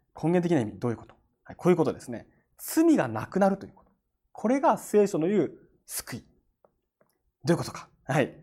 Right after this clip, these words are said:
四日目で考えました。四日目で考えたことは、人間は神様にノーと言って、この世界に罪が入ってきたということを考えました。そうですね。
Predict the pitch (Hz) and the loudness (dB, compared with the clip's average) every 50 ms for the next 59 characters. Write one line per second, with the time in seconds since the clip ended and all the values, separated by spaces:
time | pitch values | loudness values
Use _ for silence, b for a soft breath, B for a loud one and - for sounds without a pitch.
0 | - _ - 135 175 180 - - 254 247 254 220 185 - 190 185 196 185 185 180 | -16 _ 0 2 2 2 2 0 2 4 4 4 6 4 4 6 6 8 8 8
1 | 170 - - - - - 143 156 180 175 - 226 226 233 220 202 196 190 196 208 | 6 4 0 -8 -6 -2 0 0 0 4 6 6 6 8 6 6 6 6 6 8
2 | 196 190 190 170 147 147 143 135 165 180 202 190 - B B B B B B - | 6 8 8 6 6 4 2 2 6 8 8 8 8 B B B B B B -2
3 | 139 190 233 277 285 294 285 277 285 285 285 285 285 294 285 262 - - - - | 2 4 6 6 6 6 6 6 6 6 6 8 10 10 10 10 8 4 2 4
4 | - 294 311 302 302 247 220 190 165 139 123 120 131 165 247 320 349 349 269 - | 6 8 8 8 6 4 2 2 0 0 0 2 4 6 10 10 10 10 10 8
5 | 240 214 208 - - - - 320 269 - - - - _ _ - 175 175 170 175 | 6 6 6 2 -2 -2 2 2 2 2 0 -6 -20 _ _ 0 2 2 4 4
6 | 165 - 117 113 110 110 - - 208 202 151 127 - - 160 175 170 - - - | 2 2 2 0 0 -4 -4 -2 0 0 0 0 2 2 2 2 2 0 -6 2
7 | - 175 160 139 131 117 123 110 101 95 - - - 143 143 135 131 120 107 - | 4 4 6 6 4 0 0 -2 -4 -6 -8 -6 -2 0 4 4 4 4 2 -2
8 | - - - _ _ _ _ _ _ _ _ - - 104 95 - 123 143 139 107 | -8 -14 -20 _ _ _ _ _ _ _ _ -4 -4 -4 -4 -4 -4 -4 -2 -4
9 | 90 - | -4 -8